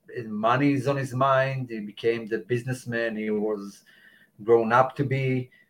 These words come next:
but he doesn't have the soul anymore, at least not right from what I'm seeing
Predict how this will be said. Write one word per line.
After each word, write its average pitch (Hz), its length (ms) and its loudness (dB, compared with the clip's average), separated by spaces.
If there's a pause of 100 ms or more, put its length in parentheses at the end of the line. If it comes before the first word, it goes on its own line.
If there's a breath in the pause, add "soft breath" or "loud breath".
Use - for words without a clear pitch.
(300)
but 117 320 2 (360)
he 123 140 -14
doesn't 147 540 6
have 117 460 0
the 104 100 -10
soul 113 760 -2
anymore, 107 640 -6 (280)
at 127 180 -10
least 143 240 2
not 143 240 2
right 131 220 4 (100)
from 123 220 -8
what 127 160 4
I'm 123 100 -2
seeing 123 540 2